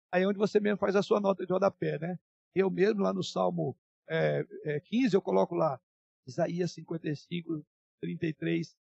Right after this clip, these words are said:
Salmo quatorze, versículo dezesseis, e assim por diante, né? Ou Salmo vinte e quatro, versículo quatro.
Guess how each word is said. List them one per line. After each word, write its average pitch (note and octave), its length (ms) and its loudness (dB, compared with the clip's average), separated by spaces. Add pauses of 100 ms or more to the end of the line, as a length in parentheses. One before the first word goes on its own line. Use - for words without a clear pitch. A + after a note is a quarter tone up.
(140)
Salmo F3 240 0
quatorze, E3 600 -4
versículo D3 800 -6
dezesseis, D3+ 640 -6
e E3 40 -2
assim E3+ 220 -6
por F3 200 -4
diante, D3+ 360 -6
né? D3+ 200 -10
Ou D#3 180 4 (160)
Salmo E3+ 220 0
vinte E3 160 -2
e - 40 -20
quatro, E3+ 200 -4
versículo D#3+ 260 -8
quatro. - 220 -10